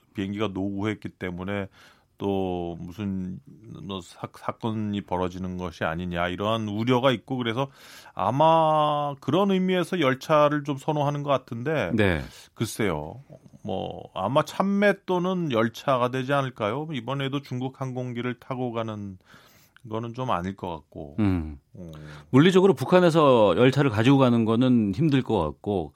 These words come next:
Speaker 1: 네.
Speaker 2: 만약에 열차를 이용한다 그러면은 중국까지는 비행기로 갔다가 거기서 열차로 갈 수 있다?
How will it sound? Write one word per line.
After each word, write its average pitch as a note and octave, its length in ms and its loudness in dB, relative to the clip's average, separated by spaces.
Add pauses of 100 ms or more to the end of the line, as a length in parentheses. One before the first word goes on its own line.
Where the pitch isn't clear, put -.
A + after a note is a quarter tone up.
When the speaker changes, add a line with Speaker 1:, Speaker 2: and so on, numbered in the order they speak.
(200)
Speaker 1:
네. F#2 100 -4
Speaker 2:
만약에 C3 300 6
열차를 C3+ 320 4
이용한다 B2 400 6
그러면은 A#2 580 2
중국까지는 C3+ 1200 4
비행기로 B2 380 4
갔다가 G2+ 460 -2
거기서 B2 560 0 (220)
열차로 G#2+ 320 -2
갈 G2 120 0
수 - 160 -10
있다? F2+ 260 -4